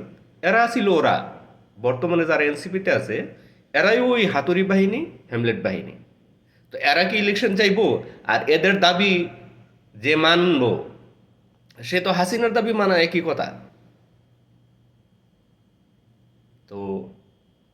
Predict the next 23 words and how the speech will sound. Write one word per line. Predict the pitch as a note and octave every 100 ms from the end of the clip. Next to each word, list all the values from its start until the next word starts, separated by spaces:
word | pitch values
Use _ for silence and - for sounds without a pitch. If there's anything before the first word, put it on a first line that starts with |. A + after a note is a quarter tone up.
| _ G2+
যদি | C#3 F3+
কোনো | G3+ F#3+
বুদ্ধিমান, | - A#2 B2+ D#3+ F3 F3
শিক্ষিত, | F3+ F3+ - F#3+ - D#3+ A#2
জ্ঞানী | B2 C3+ D#3
মানুষ | C3+ B2 A#2+
হয়, | - F2+ - - - _ _ -
এদের | B2+ C3
দাবি | C3 B2
মানব | A#2+ G2 F2
না। | D#2 - - _ _ _ _ _ _ _ _ _
যারা | A2 A#2+ C#3
ষোলো | E3 D#3+
সতেরো | E3 F3 E3 D#3+
বছর | D#3 D3+
আন্দোলন | D3 D3+ D#3 D#3
করছে, | B2+ A#2+ G2+ F2 - _ _ _ _ _ _ -
হাসিনাকে | A#2 D3+ C#3+ B2+
ভয় | A#2+ B2+
পায় | - C#3
নাই, | A2 F#2 - - - -
হাসিনার | A2 A#2+ D#3+ E3 E3+ E3 - - - - _ _ _ _ -
দুঃশাসনকালে | D#3+ F#3+ G3 F3+ D#3+ C3+ C3 G2 -